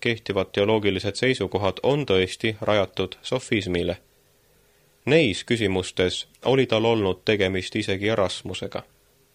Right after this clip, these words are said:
Nimelt pidas Melanchthon oma ametisse astumisel kõne, milles ta ka doktor Ecki nimetas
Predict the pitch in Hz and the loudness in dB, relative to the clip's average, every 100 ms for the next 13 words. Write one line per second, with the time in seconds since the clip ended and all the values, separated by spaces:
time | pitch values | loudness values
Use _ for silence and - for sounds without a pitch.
0 | _ _ _ 139 165 151 - 160 151 127 | _ _ _ 2 4 2 2 2 2 2
1 | 131 147 160 - - 101 98 101 101 98 | 2 4 2 -2 0 2 4 2 4 2
2 | 98 - - 110 95 - 98 - 117 - | 0 -2 0 0 -2 -4 -4 0 0 -2
3 | - 95 - 98 - 135 104 87 - _ | -4 -4 -2 -4 0 0 2 0 -4 _
4 | - - _ 123 147 135 - 123 117 117 | -20 -20 _ 0 0 0 -2 -2 0 2
5 | 143 - - 107 - 139 143 _ - 95 | 0 -2 -2 0 0 0 -2 _ -2 0
6 | 104 92 - 92 - | 0 -2 -2 -2 -4